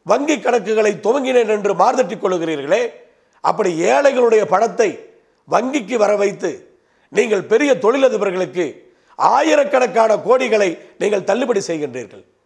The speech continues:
ஆனால் ஏழை விவசாயிக்கு நீங்கள் தள்ளுபடி செய்யக்கூடாதா? அவருடைய குடும்பத்தை நீங்கள் வாழ வைக்கக்கூடாதா? ஒரு ஏழை விவசாயினுடைய மகனோ மகளோ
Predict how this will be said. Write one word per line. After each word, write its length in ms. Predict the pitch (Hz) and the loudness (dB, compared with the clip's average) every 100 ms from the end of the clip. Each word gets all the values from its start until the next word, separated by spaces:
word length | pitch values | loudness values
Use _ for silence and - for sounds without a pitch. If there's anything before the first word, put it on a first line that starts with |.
| _ _ - | _ _ -2
ஆனால் 300 | 190 180 156 | 0 0 2
ஏழை 260 | 160 233 220 | 2 2 2
விவசாயிக்கு 680 | 180 208 214 208 185 139 160 - - _ | 0 -2 0 0 -2 -4 -8 -8 -16 _
நீங்கள் 260 | 165 180 170 | -6 -4 -2
தள்ளுபடி 300 | 202 240 196 | 0 0 -2
செய்யக்கூடாதா? 640 | 165 165 131 147 135 131 185 - _ _ _ _ _ | -2 -6 -6 -4 -2 -2 -6 -8 _ _ _ _ _
அவருடைய 380 | - 190 202 190 | -2 -2 0 -2
குடும்பத்தை 480 | 170 226 247 185 214 165 - - | 0 0 0 0 -2 -2 -8 -14
நீங்கள் 300 | 175 190 180 156 | -6 -2 0 0
வாழ 120 | 247 | 0
வைக்கக்கூடாதா? 720 | 233 185 170 143 165 151 170 208 - _ _ _ _ - | 0 -2 -4 -2 -2 2 0 -2 -12 _ _ _ _ -4
ஒரு 140 | 196 190 | -2 2
ஏழை 260 | 247 277 262 | 2 4 2
விவசாயினுடைய 720 | 220 240 247 240 214 208 196 175 139 - - | 2 0 2 2 0 0 2 0 -2 -10 -4
மகனோ 380 | 170 226 262 269 | 0 2 2 2
மகளோ 380 | 214 208 233 | 2 2 2